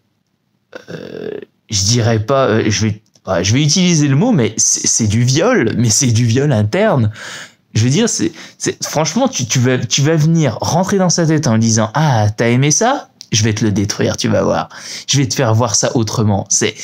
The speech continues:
c'est de l'intrusion mentale, n'empêche, ce genre de truc. Et, euh, et puis, regardez, mais c'est comme, moi, je veux dire, j'ai adoré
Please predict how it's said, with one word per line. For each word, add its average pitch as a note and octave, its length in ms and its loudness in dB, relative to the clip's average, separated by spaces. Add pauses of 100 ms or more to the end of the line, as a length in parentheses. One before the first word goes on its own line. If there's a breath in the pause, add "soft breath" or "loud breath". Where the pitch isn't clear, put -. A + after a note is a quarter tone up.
(120 loud breath)
c'est - 180 0
de G#2 100 2
l'intrusion E3 680 2
mentale, D3+ 440 0
n'empêche, G#2 600 0
ce - 180 -4
genre G2+ 140 0
de F#2+ 100 0
truc. E2+ 260 -8 (600 loud breath)
Et, A2+ 260 2
euh, F#2 400 0 (1080)
et A#2+ 100 2
puis, C3+ 320 0
regardez, G#3 400 2
mais C3+ 120 2
c'est D3 180 0
comme, C3+ 180 0 (300 loud breath)
moi, D3+ 240 2
je C#3 80 0
veux A2+ 80 0
dire, G2+ 200 0 (920)
j'ai B2+ 260 0
adoré B2 580 0